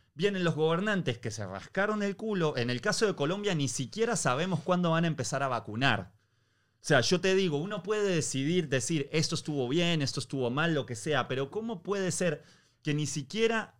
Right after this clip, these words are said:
hayan comenzado a vacunar, no tengan fecha para comenzar la vacuna y ni siquiera nos den una respuesta que uno diga, "Bueno, está bien, listo, en Colombia se está demorando la vacuna porque", no.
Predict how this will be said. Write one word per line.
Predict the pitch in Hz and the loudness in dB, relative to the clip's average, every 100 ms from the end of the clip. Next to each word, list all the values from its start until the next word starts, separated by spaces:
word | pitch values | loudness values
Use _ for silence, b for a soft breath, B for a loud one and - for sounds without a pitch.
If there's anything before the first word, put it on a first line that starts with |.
| _ | _
hayan | 170 190 196 | -2 0 0
comenzado | 165 135 123 151 | 0 -2 0 0
a | 147 | 0
vacunar, | 131 120 143 135 - | -2 -2 0 -2 -4
no | 117 160 202 | -4 -4 -4
tengan | 214 196 170 | -4 -2 -2
fecha | 185 190 143 | -2 -2 -2
para | 123 117 | -2 -2
comenzar | 117 113 135 | -4 -4 -4
la | 139 | -2
vacuna | 135 120 147 135 123 | -2 -2 -4 -4 -4
y | 151 156 | -4 -2
ni | 160 | -2
siquiera | 160 151 - 214 233 214 | -4 -6 -4 -2 -2 -2
nos | 147 | -2
den | 160 190 | -2 -2
una | 180 127 | -2 -4
respuesta | 117 - - 175 - - 214 - _ _ _ _ _ | -6 -10 -8 -6 -4 -2 -2 -4 _ _ _ _ _
que | 143 | 0
uno | 131 160 | 2 2
diga, | 165 208 156 | 0 2 0
"Bueno, | 139 233 180 95 87 | 2 2 0 -2 -6
está | 107 143 | -4 -2
bien, | 151 196 143 | 0 0 0
listo, | 170 - 117 | 0 -2 -4
en | |
Colombia | 104 113 151 180 | 0 0 2 0
se | 151 | -2
está | 135 147 | -2 0
demorando | 147 143 139 151 | 0 0 0 0
la | 143 | 0
vacuna | 131 123 175 175 160 | 0 0 -2 -2 -2
porque", | - 180 156 160 165 | 0 2 0 -2 -6
no. | 208 233 110 - | -4 -2 -4 -8